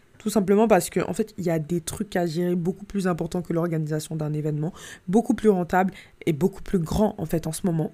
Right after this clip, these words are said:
Donc, qu'est-ce qu'on fait ? Parce qu'on a annoncé publiquement et qu'on a mis une affiche, tout ça,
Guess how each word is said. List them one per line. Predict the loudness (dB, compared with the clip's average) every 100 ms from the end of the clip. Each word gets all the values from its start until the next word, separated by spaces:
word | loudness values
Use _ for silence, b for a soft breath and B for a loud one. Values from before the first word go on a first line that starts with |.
| _ _ _
Donc, | 4 6
qu'est-ce | 4 2
qu'on | -2
fait ? | -2 -2 -6 B B B
Parce | 2 4
qu'on | 4
a | 6
annoncé | 6 6 2 0
publiquement | 0 -2 0 2 4 4
et | 4
qu'on | 2
a | 2
mis | 4 4
une | 4
affiche, | 2 2 -4
tout | -4 -6
ça, | -2 -2